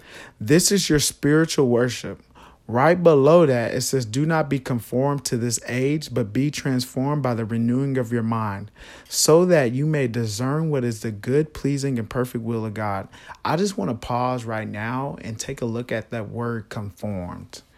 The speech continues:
Conform, conformed, conform. Conform means to behave accordingly to socially acceptable conventions and standards. I just wanna say to somebody right now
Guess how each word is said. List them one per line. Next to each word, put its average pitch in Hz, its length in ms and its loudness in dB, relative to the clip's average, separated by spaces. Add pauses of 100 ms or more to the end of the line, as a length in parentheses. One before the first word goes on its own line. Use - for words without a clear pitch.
(540)
Conform, 143 680 -2
conformed, 123 680 -2
conform. 104 600 -6 (340)
Conform 156 800 0
means 127 340 4
to - 140 -4
behave 135 920 -2
accordingly 175 880 0 (120)
to 107 260 -2
socially 175 840 0
acceptable 143 680 -4
conventions 123 840 -4
and 117 180 -8
standards. - 760 -12 (560)
I 131 120 -2
just 196 220 -2
wanna 151 200 -2
say 127 320 -4
to 123 120 -6
somebody 120 520 -2
right 110 260 -4
now 101 400 -10